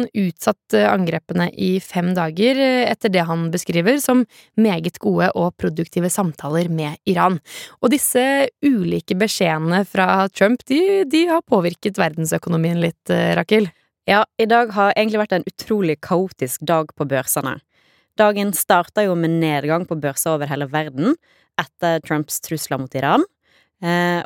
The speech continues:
Speaker 2: og vi har jo sett de siste tre ukene at ulike beskjeder fra Trump skaper usikkerhet på børsene. Og i dag rundt lunsjtider så snudde plutselig ting helt om igjen etter at Trump sa at U S A har hatt gode samtaler med Iran.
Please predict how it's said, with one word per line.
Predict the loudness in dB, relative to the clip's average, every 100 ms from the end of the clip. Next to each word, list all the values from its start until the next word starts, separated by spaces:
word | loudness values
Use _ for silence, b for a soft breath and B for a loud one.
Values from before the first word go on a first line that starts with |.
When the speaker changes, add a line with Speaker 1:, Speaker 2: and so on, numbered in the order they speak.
| -2
Speaker 2:
og | -2
vi | 0
har | 0
jo |
sett | 0 -6 -6
de | -6
siste | -4 -8 -8
tre | -4 -2
ukene | -2 -2 -2 -4
at | -8 _ -18 -6
ulike | -2 -2 -2 -4
beskjeder | -2 -2 -2 -2
fra | -6
Trump | -4 -4 -4 _
skaper | -6 -2 -4 -4 -4
usikkerhet | -4 -4 -6 -6 -8 -8 -12 -8
på | -4
børsene. | -4 -4 -6 -6 _ b b b b b 0
Og | 2 2 -4 -4
i | -2
dag | 2 2 2 -2
rundt | -4 -2
lunsjtider | -2 -2 -2 -2 0 -2
så | -2
snudde | -2 0 -2 -2 -4
plutselig | -4 -6 -4 -4
ting | -4 -4 -8 -4
helt | -2 0
om | 0
igjen | 0 -2 -6 b b b b
etter | -4 -2 -2
at | 0
Trump | -2 -2
sa | 0 0
at | -2
U | -4 -4
S | -2
A | -4
har | -6 -8
hatt | _ _
gode | -6 -2 -2
samtaler | -2 -2 -2 -2
med | -2 -2
Iran. | -4 -4